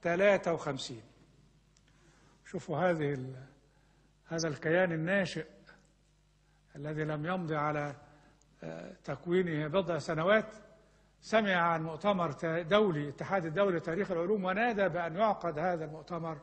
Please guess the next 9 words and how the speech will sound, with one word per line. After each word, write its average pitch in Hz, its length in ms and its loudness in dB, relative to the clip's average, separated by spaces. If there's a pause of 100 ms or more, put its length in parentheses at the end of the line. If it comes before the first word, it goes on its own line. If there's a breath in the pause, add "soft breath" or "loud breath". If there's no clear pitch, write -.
(560 soft breath)
في 165 280 -2
القدس - 580 -2 (560 soft breath)
في 156 140 -6
مرحلة 156 440 -2
مبكرة 147 540 -4
من 135 180 -8
تكوين 143 520 -10 (560 soft breath)
هذا 139 460 -6
الكيان. 131 420 -14